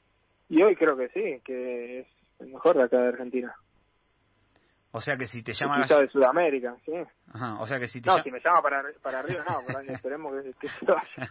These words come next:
Speaker 2: <laughs> O sea que si te llama Gallardo, vas.
Speaker 1: Si me llama de otro equipo, sí.
Speaker 2: Ah, de River no.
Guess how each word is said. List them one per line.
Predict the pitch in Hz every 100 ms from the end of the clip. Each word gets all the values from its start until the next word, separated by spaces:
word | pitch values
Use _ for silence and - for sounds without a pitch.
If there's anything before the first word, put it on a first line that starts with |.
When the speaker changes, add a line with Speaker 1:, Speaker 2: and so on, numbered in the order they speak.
| -
Speaker 2:
<laughs> | 131 - - 120 - 175 - -
O | 127
sea | 156 143
que | 131
si | 135
te | 131
llama | 147 165
Gallardo, | 160 175 190 170
vas. | 208 139 _ - _ _ _ _ _ _ _ _ _ _ _ _ _ _ _ _ _ _
Speaker 1:
Si | 196
me | 165 127
llama | 165 160 147
de | 143 139 143
otro | 160 147
equipo, | 147 180 180 151
sí. | 160 147 - _ _ _
Speaker 2:
Ah, | 123 127 135 110 _ _ _ _ _ -
de | 117
River | 127 156 143
no. | 131 101